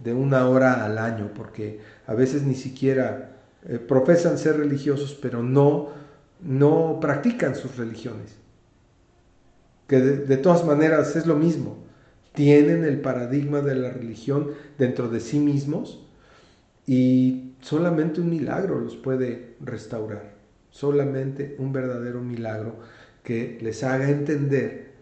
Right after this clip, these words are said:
que Cristo está vivo, que Cristo vive y reina y viene por su iglesia. Una iglesia que no tiene denominación religiosa. Sí, es una iglesia, pero es la iglesia de Cristo, la iglesia del Señor.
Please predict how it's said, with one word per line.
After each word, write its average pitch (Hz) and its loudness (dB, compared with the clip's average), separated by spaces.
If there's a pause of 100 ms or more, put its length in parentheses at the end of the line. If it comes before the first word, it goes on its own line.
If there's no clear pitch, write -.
(260)
que - -6
Cristo 139 -2
está 117 -8
vivo, 147 0 (800)
que - -2
Cristo 143 2
vive 143 4
y 127 4
reina 131 0 (220)
y 131 0
viene 127 6
por 123 -6
su - -10
iglesia. 113 -8 (1040)
Una 135 2
iglesia 131 -2
que 110 -12
no 120 -8
tiene 147 0
denominación 113 -8
religiosa. 127 -8 (1080)
Sí, 165 -2
es 180 -6
una 170 0
iglesia, 170 -2
pero 131 -2
es 127 -6
la 123 -4
iglesia 139 -2
de 143 -10
Cristo, 143 -8
la 110 -10
iglesia 113 -10
del 107 -12
Señor. 110 -16